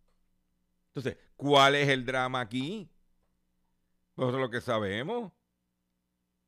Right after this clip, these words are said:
Por otro lado, en otra información, porque tengo bastante y quiero cu-, cubrirla. Usted sabe que yo ayer traje una noticia de que Costa Rica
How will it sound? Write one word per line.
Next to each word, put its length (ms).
Por 160
otro 240
lado, 320
en 80
otra 220
información, 580
porque 260
tengo 320
bastante 500
y 40
quiero 460
cu-, 180
cubrirla. 580
Usted 180
sabe 300
que 180
yo 240
ayer 260
traje 220
una 400
noticia 680
de 260
que 260
Costa 340
Rica 540